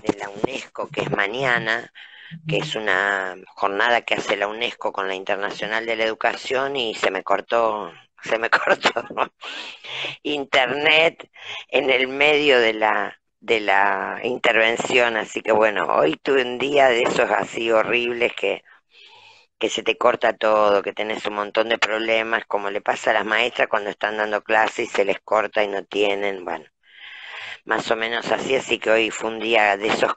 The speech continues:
viste, complicados, digamos. Pero bueno, tratando de estar cerca también con, con la familia, hacemos Zoom también. Hemos probado todos los porta-, todos los portales gratuitos. <laughs>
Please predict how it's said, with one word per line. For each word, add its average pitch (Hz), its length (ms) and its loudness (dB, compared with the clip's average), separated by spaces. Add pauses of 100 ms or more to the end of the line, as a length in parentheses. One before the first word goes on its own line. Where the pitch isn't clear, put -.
(220)
viste, - 300 -2
complicados, 87 800 -2
digamos. 82 220 -4 (520)
Pero 117 220 4
bueno, 127 400 4
tratando 147 480 0
de 113 260 6
estar 117 320 0
cerca 135 340 4
también 117 300 0
con, 113 320 -2
con 98 300 0
la 104 100 0
familia, 123 420 0
hacemos 110 340 -2
Zoom 139 380 -2
también. 107 580 0 (1400)
Hemos 127 240 2
probado 127 460 4
todos 120 560 4
los 107 180 2
porta-, 101 460 -2 (160)
todos 135 280 8
los 120 140 4
portales 135 640 2
gratuitos. 127 680 2
<laughs> - 260 -2